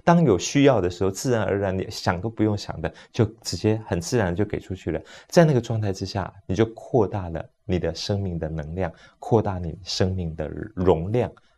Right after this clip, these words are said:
啊。那么，当我们不用再去计较说，我要从这个地方来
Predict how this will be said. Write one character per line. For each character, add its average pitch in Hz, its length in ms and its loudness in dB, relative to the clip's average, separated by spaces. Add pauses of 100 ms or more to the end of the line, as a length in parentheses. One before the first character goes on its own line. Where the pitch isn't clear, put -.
啊。 82 280 0 (240)
那 117 140 6
么， 107 280 6 (140)
当 139 180 6
我 110 80 2
们 87 160 -2
不 98 140 0
用 113 180 6
再 110 160 0
去 104 140 -6
计 170 320 0
较 107 240 0
说， 101 320 0 (240)
我 104 100 6
要 151 140 6
从 123 340 0 (200)
这 220 120 8
个 156 80 10
地 160 160 6
方 156 340 6 (200)
来 123 260 6